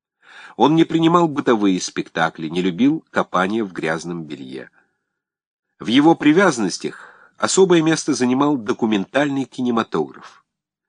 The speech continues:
Киножурналы, посвященные науке, строительству, сельскому хозяйству, просматривал непременно.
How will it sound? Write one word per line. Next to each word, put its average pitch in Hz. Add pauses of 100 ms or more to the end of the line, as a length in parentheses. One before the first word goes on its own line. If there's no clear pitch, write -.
(340)
Киножурналы, 123 (100)
посвященные 101
науке, 92
строительству, 87
сельскому 92
хозяйству, 92 (420)
просматривал 156
непременно. 85